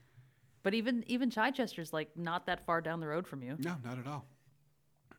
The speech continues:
Speaker 2: <clears throat>
Speaker 1: I'm looking forward to, like, having more, <laughs> I want more barbershops in places. And, like, it's more like cities.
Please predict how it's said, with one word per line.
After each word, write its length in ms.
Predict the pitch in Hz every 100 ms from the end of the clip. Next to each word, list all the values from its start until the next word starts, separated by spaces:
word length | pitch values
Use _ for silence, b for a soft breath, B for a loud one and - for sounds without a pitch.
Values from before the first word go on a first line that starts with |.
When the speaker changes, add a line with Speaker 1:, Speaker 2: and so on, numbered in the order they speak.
| _
Speaker 2:
<clears throat> 100 | 139 127 113 90 - - _ _ _ _ _ b b b b b _ _ _ - -
Speaker 1:
I'm 240 | 165 214 220
looking 300 | 202 170 156
forward 320 | 156 147 143
to, 220 | 147 143
like, 280 | 135 143 - _ _ _ _ -
having 420 | - - 156 147 147
more, 520 | 143 143 143 143 139 - _ -
<laughs> 560 | - - _ _ _
I 60 | 208
want 300 | 170 220 262
more 200 | 220 208 165
barbershops 720 | 202 220 233 - 214 165 -
in 120 | 160
places. 520 | 160 151 147 147 139 - B B B
And, 240 | 180 170 -
like, 240 | 175 170 - -
it's 220 | 180 190
more 180 | 196 196
like 360 | 170 147 - -
cities. 640 | - - 156 180 -